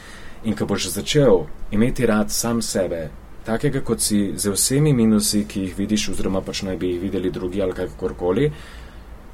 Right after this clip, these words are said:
potem si na dobri poti, da začneš razumeti, kaj je bistvo življenja,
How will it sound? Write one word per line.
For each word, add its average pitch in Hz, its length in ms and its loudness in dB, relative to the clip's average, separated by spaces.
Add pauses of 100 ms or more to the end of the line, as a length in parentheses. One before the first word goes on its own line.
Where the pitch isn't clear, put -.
(140)
potem 113 640 6 (460)
si - 200 2
na 104 120 10
dobri 117 320 4
poti, 101 560 2 (120)
da 95 160 -6
začneš 113 500 0
razumeti, 95 500 -2
kaj 127 260 2
je 107 80 4
bistvo 92 320 -4
življenja, 85 680 -2